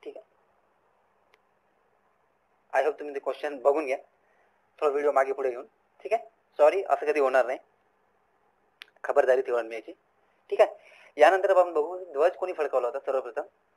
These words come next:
तर महत्त्वाचं आहे, असे काही व्यक्ती असतात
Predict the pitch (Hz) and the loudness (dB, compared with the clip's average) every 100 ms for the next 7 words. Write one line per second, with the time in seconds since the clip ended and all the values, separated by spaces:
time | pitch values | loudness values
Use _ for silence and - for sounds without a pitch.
0 | - 143 147 156 139 139 - _ _ _ | -12 -6 -2 0 0 -2 -8 _ _ _
1 | _ _ _ _ _ _ - - 165 156 | _ _ _ _ _ _ -10 0 0 0
2 | 147 180 165 - | -4 0 0 4